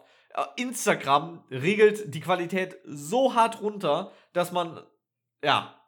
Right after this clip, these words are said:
brauche ich, glaub ich, nichts zu sagen, liebe Leute, ne? Und genau das ist es. Und genau das hab ich jetzt oben in meinem Köpfchen auch endlich mal gecheckt. So, es ist wirklich vollkommen egal. Mach dein Ding.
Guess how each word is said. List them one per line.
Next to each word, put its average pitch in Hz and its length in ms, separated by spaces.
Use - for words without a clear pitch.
brauche 180 220
ich, - 60
glaub 156 160
ich, 127 100
nichts 147 240
zu 127 120
sagen, 101 320
liebe 95 160
Leute, 95 280
ne? 165 200
Und 165 340
genau 202 320
das 214 180
ist 208 160
es. 123 180
Und 165 140
genau 208 260
das 226 240
hab 208 120
ich 208 120
jetzt 208 240
oben 254 280
in 202 100
meinem 190 360
Köpfchen 226 440
auch 185 220
endlich 233 440
mal 185 200
gecheckt. 247 540
So, 202 160
es 202 100
ist 269 400
wirklich 277 680
vollkommen 262 460
egal. 226 320
Mach 208 480
dein 180 400
Ding. 170 380